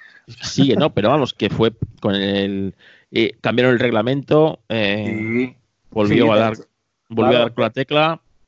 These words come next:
Speaker 2: Los motores siete litros murieron rápidamente.
Speaker 1: Sí, sí, volvió a dar con la tecla y, bueno, durante los,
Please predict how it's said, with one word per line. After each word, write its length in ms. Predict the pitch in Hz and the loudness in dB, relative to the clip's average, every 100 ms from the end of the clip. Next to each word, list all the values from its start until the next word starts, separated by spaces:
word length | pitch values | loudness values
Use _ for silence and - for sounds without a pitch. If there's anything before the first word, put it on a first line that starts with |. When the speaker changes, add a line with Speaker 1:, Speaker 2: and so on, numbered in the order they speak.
| - 147 | -16 -8
Speaker 2:
Los 180 | 135 | -8
motores 400 | 131 123 135 139 | -8 -6 -6 -6
siete 220 | 139 135 139 | -10 -10 -8
litros 400 | 147 156 160 165 | -10 -8 -6 -6
murieron 640 | 151 147 143 135 117 110 | -8 -10 -8 -8 -10 -12
rápidamente. 560 | 117 113 110 175 - - - _ _ | -12 -12 -12 -14 -14 -12 -12 _ _
Speaker 1:
Sí, 160 | - | -8
sí, 180 | 113 117 - - - - _ _ - | -6 -6 -10 -20 -20 -20 _ _ -4
volvió 220 | 104 110 | 0 2
a 40 | |
dar 80 | 117 | 0
con 60 | 120 | 0
la 120 | 110 | -2
tecla 520 | 131 - 151 151 165 | -4 -2 -2 0 -2
y, 400 | - 110 107 101 98 - | -4 -2 0 -2 -4 -8
bueno, 280 | 98 113 - | -6 -6 -6
durante 600 | 98 104 98 98 98 95 | -4 -2 -2 -4 -2 -2
los, 420 | 98 98 101 98 | 0 -2 -2 -6